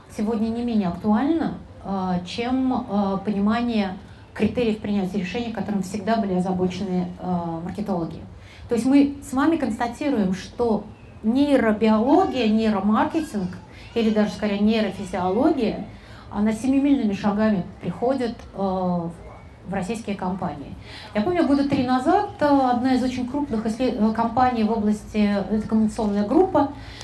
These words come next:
попросила школу, а мы делаем такого рода работы, в качестве проекта разработать, э, коммуникационный продукт на базе iBeacon. Может быть, вы знаете, что такое iBeacon. Это вот небольшой такой вот,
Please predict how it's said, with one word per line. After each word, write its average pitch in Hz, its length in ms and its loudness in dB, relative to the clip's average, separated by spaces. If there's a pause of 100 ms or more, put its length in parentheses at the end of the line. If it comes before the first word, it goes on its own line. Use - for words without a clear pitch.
(100)
попросила 262 460 4
школу, 330 460 4
а 240 80 4
мы 240 100 0
делаем 233 300 2
такого 214 340 -2
рода 202 240 -2
работы, 220 440 2
в - 80 -6
качестве 214 340 -2
проекта 247 500 0
разработать, 220 880 2 (500)
э, 202 420 2
коммуникационный 277 640 2
продукт 247 440 2
на 233 140 0
базе 233 260 2
iBeacon. 214 560 2 (640)
Может 220 200 0
быть, - 100 -10
вы 254 60 0
знаете, 254 400 0
что - 160 -6
такое 214 340 2
iBeacon. 339 380 2
Это 214 320 0
вот 196 200 -4
небольшой 214 540 2
такой 202 360 -2
вот, 185 200 -8